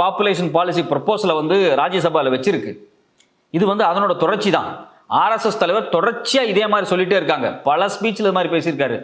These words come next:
இந்தியால வந்து முஸ்லிம் மக்கள் தொகை வந்து அதிகமாகுது அப்படின்னு. இந்தியாவினுடைய Ministry of Health and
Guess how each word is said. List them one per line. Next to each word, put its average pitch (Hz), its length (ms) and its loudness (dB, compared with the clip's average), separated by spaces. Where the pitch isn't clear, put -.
இந்தியால 190 380 2
வந்து 175 200 0
முஸ்லிம் 180 300 0
மக்கள் 160 240 -2
தொகை 135 160 2
வந்து 147 160 0
அதிகமாகுது 143 420 0
அப்படின்னு. 110 240 -6
இந்தியாவினுடைய 202 640 2
Ministry 233 440 0
of 220 60 -4
Health 254 280 2
and 190 100 -2